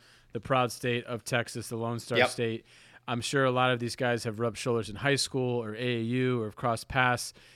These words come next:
Speaker 1: in their basketball careers, and, and, and I'm actually very, very excited to watch this game, unlike the second game on,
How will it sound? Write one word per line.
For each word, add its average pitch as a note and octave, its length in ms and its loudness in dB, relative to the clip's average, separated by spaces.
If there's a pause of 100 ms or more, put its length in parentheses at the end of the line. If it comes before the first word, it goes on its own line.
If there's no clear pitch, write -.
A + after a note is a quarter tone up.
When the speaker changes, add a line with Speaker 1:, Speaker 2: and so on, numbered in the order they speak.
(180)
Speaker 1:
in C3 140 0
their B2+ 80 2
basketball B2 480 2
careers, A#2+ 540 -2
and, A2 240 -6
and, A2+ 220 -8
and A#2 160 -10
I'm C3+ 240 4
actually C3 300 0
very, A#2+ 340 2
very A2+ 240 0
excited A2+ 380 -2
to - 100 -12
watch A2+ 260 -2
this - 160 -8
game, A2 320 -4
unlike A#2+ 480 -4
the A2+ 140 -6
second B2 420 -2
game G#3 320 -6 (380)
on, A#2 280 2